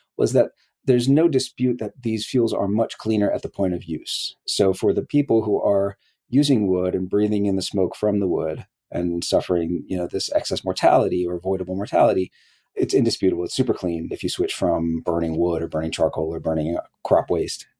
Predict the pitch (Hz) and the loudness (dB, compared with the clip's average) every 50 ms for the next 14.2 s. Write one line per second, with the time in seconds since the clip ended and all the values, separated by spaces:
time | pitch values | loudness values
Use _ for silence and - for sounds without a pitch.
0 | _ - 104 98 92 90 87 - - 87 80 82 85 85 82 92 131 - - 92 | _ 0 0 2 0 0 -4 -4 -2 0 0 2 0 0 -2 -4 -6 -4 -2 -2
1 | - - 82 82 76 78 78 73 76 - - 82 78 - 76 76 78 78 78 78 | -2 -2 -2 -2 -2 -2 -2 -4 -4 -4 -4 -6 -4 -4 -6 -4 -2 -2 0 0
2 | 76 76 76 76 - 90 76 73 - - - 92 85 - 80 80 80 - - 139 | -2 -2 -2 -4 -4 -4 -6 -6 -8 -2 0 0 0 0 0 -2 -2 0 2 2
3 | - - 85 82 82 85 - 82 82 78 - 92 90 80 85 82 76 73 - 71 | 2 2 0 -2 -2 -4 -4 -6 -6 -4 -2 -2 -2 -2 -2 -2 -2 -2 -4 -4
4 | - - - - _ _ 87 80 78 - 104 - 127 - - - - - - - | -6 -8 -12 -14 _ _ -6 -6 -6 -6 -6 -6 -6 -6 -10 -12 -16 -16 -14 -14
5 | - - - - - 214 180 131 117 - - - 123 123 123 120 120 120 113 107 | -14 -14 0 4 4 6 6 6 4 2 0 -2 -4 -2 -2 0 0 0 0 0
6 | 110 107 101 - _ _ - 120 127 120 123 107 101 - 147 151 - - - 120 | -2 -2 -6 -10 _ _ 2 4 4 6 6 4 4 4 2 2 0 0 -2 -2
7 | - - _ _ - 110 92 85 82 - 95 - 82 76 76 - 85 - - 101 | -4 -4 _ _ -2 2 2 2 2 0 -4 -4 -4 -6 -6 -6 -10 -2 0 0
8 | 92 85 87 90 - 92 82 - 82 85 82 82 - 98 95 123 151 180 139 95 | 0 2 0 -2 -2 -2 -2 -2 -2 -4 -4 -2 -2 -2 -2 0 2 2 4 4
9 | 90 92 - _ _ _ _ - 113 98 92 92 90 - _ _ _ _ _ _ | 2 0 -4 _ _ _ _ 0 2 2 2 2 -2 -6 _ _ _ _ _ _
10 | _ _ _ _ _ 101 101 104 117 120 139 147 135 - 110 101 - - - 90 | _ _ _ _ _ 0 2 6 6 6 6 6 4 2 0 0 0 0 -2 -4
11 | - - 90 87 80 - - - - - 87 85 87 85 87 - 87 - - 92 | -6 -8 -6 -4 -4 -4 -6 -10 -10 -6 -6 -4 -4 -4 -4 -4 -4 -6 -6 -2
12 | - 98 87 90 90 82 - - - 151 - - 90 87 - - 117 104 113 - | 0 0 2 2 2 0 0 2 2 2 2 2 0 0 0 2 0 0 2 2
13 | - 123 - - - 190 - 349 135 113 101 107 143 - - - - - 190 - | 0 0 0 2 4 4 4 4 4 2 0 2 2 2 2 2 0 -2 -2 -2
14 | - - - | -4 -10 -20